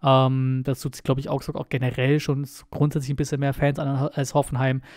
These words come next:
So Dinger, dazu sind wir eben auch absolutes Top-Team, was da kommt, ne? Bayern, Dortmund, Leverkusen, Stuttgart und so weiter. Ist einfach auch, glaub ich, beliebter als, als, äh, Heimspiel für die Fans, dass sie da kommen, als zum Beispiel Bochum und so weiter. Ist ja auch so.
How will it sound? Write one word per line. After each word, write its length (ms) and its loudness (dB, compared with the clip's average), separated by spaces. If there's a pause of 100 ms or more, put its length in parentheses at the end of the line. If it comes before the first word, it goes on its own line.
(160)
So 240 0
Dinger, 340 2
dazu 240 0
sind 120 -2
wir 80 2
eben 120 0
auch 180 -4
absolutes 440 -2
Top-Team, 580 0
was 160 -2
da 120 0
kommt, 360 0
ne? 180 0
Bayern, 400 0
Dortmund, 600 -2
Leverkusen, 480 0
Stuttgart 260 0
und 100 0
so 120 -4
weiter. 280 0 (440)
Ist 160 -8
einfach 320 0
auch, 180 0
glaub 180 -2
ich, 80 -4
beliebter 680 0
als, 360 -4
als, 380 -10
äh, 300 0
Heimspiel 560 0
für 120 -4
die 120 -2
Fans, 240 0
dass 100 0
sie 80 0
da 100 2
kommen, 300 0
als 220 -2
zum 120 0
Beispiel 280 2
Bochum 340 0
und 100 0
so 120 -2
weiter. 340 0
Ist 160 -6
ja 80 -4
auch 200 0
so. 280 4